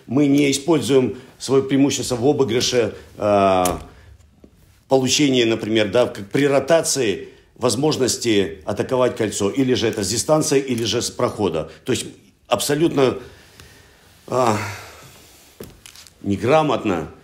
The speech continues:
или непри-, неправильное принятие решения в той или иной мом-, в той или иной момент. Ну и, конечно же, по защите, а, расслабленность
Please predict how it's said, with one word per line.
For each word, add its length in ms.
или 180
непри-, 340
неправильное 520
принятие 440
решения 400
в 100
той 200
или 80
иной 180
мом-, 260
в 40
той 180
или 100
иной 120
момент. 460
Ну 180
и, 80
конечно 400
же, 180
по 300
защите, 640
а, 680
расслабленность 840